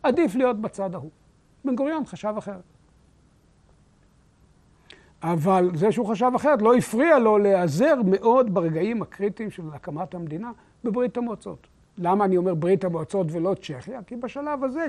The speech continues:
צ'כיה שהזרימה לנו נשק קריטי לקרבות המכריעים של ה-, הבלימה ואחר כך הדיפת הפלישה בארבעים ושמונה, הייתה בשלב הזה כבר גרורה סובייטית לכל עניין ודבר.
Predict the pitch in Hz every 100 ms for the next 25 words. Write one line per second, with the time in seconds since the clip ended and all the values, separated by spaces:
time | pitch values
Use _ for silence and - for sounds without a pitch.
0 | - 294 269 247 156 190 175 185 254 233
1 | 202 185 170 - _ _ _ _ _ 175
2 | 170 180 269 - 175 - _ _ _ -
3 | 240 294 339 208 156 - _ _ _ _
4 | 202 - 214 190 311 311 277 294 - 208
5 | 240 302 202 147 _ _ _ _ _ -
6 | 233 233 226 220 214 214 220 208 190 175
7 | 175 233 240 302 226 208 190 247 240 151
8 | 190 175 202 254 254 233 - 196 - 254
9 | 247 202 _ _ _ _ _ _ - 202
10 | 190 208 214 190 - 220 277 330 320 -
11 | _ 285 254 311 285 247 262 269 247 247
12 | 220 214 220 180 214 202 226 - 196 180
13 | 196 190 160 - 180 160 151 139 135 123